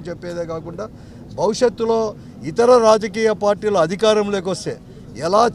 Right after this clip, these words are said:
చేయాలని చెప్పేది కూడా ఈరోజు మీరు నేర్పిస్తా అన్నారు. అదే దారిలోనే పోతే మీరు మీ పరిస్థితి ఎలా ఉంటుందో కూడా ఆలోచన చేయమని చెప్పి అడుగుతా ఉన్నాను. ఈరోజు చంద్రబాబు నాయుడు గారికో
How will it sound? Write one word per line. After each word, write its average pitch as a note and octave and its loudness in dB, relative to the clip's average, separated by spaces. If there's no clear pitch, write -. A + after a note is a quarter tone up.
చేయాలని A3 -2
చెప్పేది G3+ -4
కూడా G3 -2
ఈరోజు G3+ -2
మీరు E3+ -6
నేర్పిస్తా F#3 -6
అన్నారు. F#3+ -4
అదే F#3+ 2
దారిలోనే G#3+ 0
పోతే G3 -4
మీరు G#3 0
మీ D#3+ -6
పరిస్థితి E3+ -6
ఎలా F#3 0
ఉంటుందో F3 -8
కూడా E3 -6
ఆలోచన F3 -8
చేయమని E3 -10
చెప్పి E3 -10
అడుగుతా D#3+ -4
ఉన్నాను. E3 -4
ఈరోజు G3 0
చంద్రబాబు F#3+ -2
నాయుడు F3+ -8
గారికో F3 -6